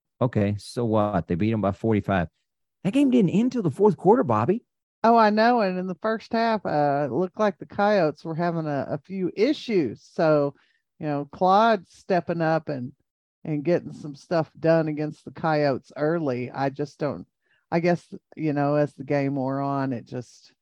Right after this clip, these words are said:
Speaker 2: you know, they have, the Coyotes have a, a way of just beating you senseless as time goes on.
Speaker 1: <laughs> Definitely. Uh, Whiteface with an upset over Valley, sixty-four to fifty. Um,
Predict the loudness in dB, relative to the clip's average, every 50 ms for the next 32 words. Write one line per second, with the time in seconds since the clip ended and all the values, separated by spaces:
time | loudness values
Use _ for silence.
0 | _ _ -16 -10 -8 -4 -4 -2 -4 -4 -6 -10 _ -20 -20 -18 -8 -2 0 2
1 | 2 2 2 2 2 0 -2 -8 -10 -6 -4 0 0 0 0 -2 -4 -6 -6 -4
2 | -4 -4 -6 -6 _ _ _ _ _ _ -8 -6 -4 -2 0 0 2 0 0 -2
3 | -4 -6 -8 -8 _ -8 -8 -8 -8 _ _ _ _ _ _ _ _ -20 -12 -4
4 | -2 0 0 0 -2 -4 -4 -6 -8 -8 -10 -10 -8 -6 -6 -6 -8 -10 -10 -10
5 | -10 -10 -10 -14 -10 -10 -10 -10 _ _ -14 -10 -6 -6 -4 -4 -4 -6 -4 -4
6 | -4 -4 -6 -6 -8 -8 -8 -6 -8 -8 -8 -8 -10 -10 -12 _ _ _ -8 -8
7 | -8 -8 -8 -10 -8 -8 -10 -12 -12 _ _ _ _ _ _ _ -6 -6 -6 -4
8 | -4 -4 -4 -4 -4 -4 -6 -8 _ _ _ _ -2 2 2 4 4 4 4 4
9 | 4 2 2 2 2 2 2 2 0 2 2 4 4 4 2 0 -2 -6 -2 -2
10 | 0 0 0 0 -2 -4 -6 -6 -6 -2 0 0 2 2 2 2 2 0 0 0
11 | -2 -4 -4 -6 -8 -14 -14 -12 -8 -6 -6 -4 0 2 2 4 4 4 2 2
12 | -2 _ 2 2 2 2 4 2 2 0 0 -4 _ _ _ _ _ _ -4 0
13 | 0 2 2 2 2 0 -4